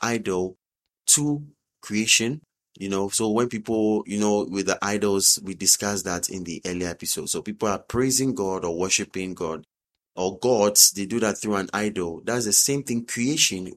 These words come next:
is meant to do through us to the creator. And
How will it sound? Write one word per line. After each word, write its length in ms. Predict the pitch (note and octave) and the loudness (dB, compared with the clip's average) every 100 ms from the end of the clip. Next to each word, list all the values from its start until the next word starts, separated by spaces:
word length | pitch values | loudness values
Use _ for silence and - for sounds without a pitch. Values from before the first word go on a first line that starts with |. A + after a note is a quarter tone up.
| - | -4
is 200 | G2+ G#2 | 0 0
meant 300 | G#2 A2 G#2+ | 0 -2 -2
to 120 | - | -4
do 240 | F2 G2 G2 | -4 -6 -6
through 480 | - - B2 E3 - | -8 -8 -4 -4 -4
us 460 | F#2+ F2 - - _ _ | -4 0 2 0 _ _
to 320 | - G#2+ G#2+ G#2+ | 0 2 0 -2
the 120 | F#2 | -8
creator. 720 | - F#2+ D#2+ G2 F#2 - D2+ - _ _ _ _ | -10 -10 -6 -4 -2 -4 -6 -14 _ _ _ _
And 500 | G#2+ G#2+ G2+ F#2+ - | -4 -2 0 -2 -4